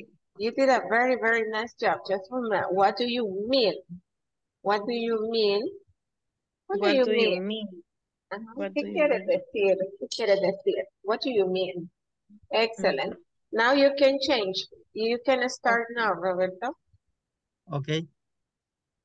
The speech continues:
Speaker 3: So, Justin, what do you do in your free time?
Speaker 2: Well, I love sport.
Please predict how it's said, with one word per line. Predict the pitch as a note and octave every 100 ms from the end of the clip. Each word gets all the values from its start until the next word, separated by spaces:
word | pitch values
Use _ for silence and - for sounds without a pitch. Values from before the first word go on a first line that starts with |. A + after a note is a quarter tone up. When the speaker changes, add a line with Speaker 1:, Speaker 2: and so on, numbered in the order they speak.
| _ _
Speaker 3:
So, | - - A3 G#3+
Justin, | C#3 F#3 F#3 D#3+ B2 A2+ - _
what | A#2+ C#3+ D3 D3+
do | F3+
you | F#3+
do | F#3+ G#3+
in | G3+ E3+
your | F3+ E3 -
free | F#3+
time? | F#3 G3+ A3 C#3 A2 - - _ _ _ _ _ _ _ _ _ _ _ _ _ _ _ _ _ _ _ - _ -
Speaker 2:
Well, | A#3 B3+ A#3 F#3 -
I | G#3+ A3
love | A3 A3 A#3+ A#3+ G3+
sport. | - - A#3 A3+ F3